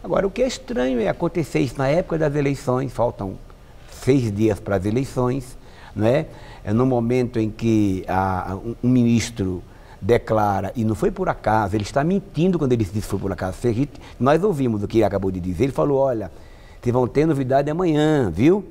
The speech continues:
Vocês vão se lembrar de mim, viu?" Então mostra que é um falastrão, fala muito, e eu assino essa convocação para que o ministro dê satisfações. Chega de falar muito, basta o golpe, quer dizer, já chega o golpe.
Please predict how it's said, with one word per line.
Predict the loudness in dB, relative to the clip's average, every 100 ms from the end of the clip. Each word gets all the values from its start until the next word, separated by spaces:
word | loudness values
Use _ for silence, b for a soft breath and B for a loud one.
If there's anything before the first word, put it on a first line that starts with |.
| B B
Vocês | 0 2 2
vão | 2 0
se | 0
lembrar | -2 0 -2
de | -2 -2
mim, | 2 4 4 4
viu?" | 2 2 0 -2 -8 B
Então | -6
mostra | -2 0 -2 -2 -6
que | -4 -6 -6 B B B
é |
um | 0
falastrão, | 0 0 0 -2 -4 -2 -2 -4 -12 -20 -20 B B
fala | 0 2
muito, | 2 4 2 2 0 -2 -2 B B B
e | 2 4 4 4 0 -2
eu | 2 2
assino | 2 -4 -2 2 4 4 2 -4 B B
essa | 0 0 -2 -4 -4
convocação | -4 -2 0 0 -2 -6 -2 -2 0 -4 -10 B B
para | 0 0 0
que | -2
o |
ministro | -2 -2 -4 -4
dê | -4
satisfações. | -4 -8 -6 -8 -6 -8 -4
Chega | -2 0
de | -2
falar | -2 0 0
muito, | -2 -6
basta | 0 0 2 -2
o |
golpe, | 0 2 0 -2 -12 -18 B B
quer | -4
dizer, | 0 2
já | 2
chega | 2 -4 -2 0
o |
golpe. | 2 0 0 -6